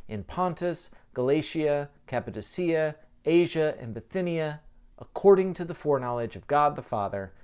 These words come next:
in the sanctification of the Spirit, for obedience to Jesus Christ and for sprinkling with his blood, may grace and peace be multiplied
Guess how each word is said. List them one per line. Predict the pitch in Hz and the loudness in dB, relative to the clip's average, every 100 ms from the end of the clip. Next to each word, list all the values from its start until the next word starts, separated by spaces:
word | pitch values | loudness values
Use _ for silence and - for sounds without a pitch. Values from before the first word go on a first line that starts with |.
| - - - | -20 -14 -2
in | 185 202 | 2 2
the | 190 | 0
sanctification | 190 160 - - 135 139 127 - | -2 -6 -8 -16 -8 -4 -4 -6
of | 123 110 | -10 -10
the | 107 | -10
Spirit, | - 110 107 104 - - - - - | -10 -4 -2 -2 -6 -20 -20 -20 -20
for | - - 185 190 185 | -8 6 8 8 6
obedience | 185 147 135 123 127 120 - | 0 -2 -2 -4 -6 -8 -14
to | 110 | -14
Jesus | - 180 156 170 | -6 -4 -4 -6
Christ | - 151 135 127 - | -6 -2 -2 -2 -10
and | 123 113 | -12 -8
for | 120 | -8
sprinkling | - - 165 160 151 151 | -10 -8 -6 -6 -4 -4
with | 139 - | -6 -8
his | 104 95 | -12 -6
blood, | 151 160 160 151 - - - - | 2 6 6 4 -2 -20 -20 -10
may | 104 | -8
grace | 87 - 160 165 160 - | -4 2 4 4 0 -10
and | - 101 | -12 -12
peace | - 170 160 - | -8 -6 -6 -8
be | - 95 | -14 -10
multiplied | 101 120 123 123 113 113 110 107 | -6 -6 -8 -10 -8 -6 -6 -8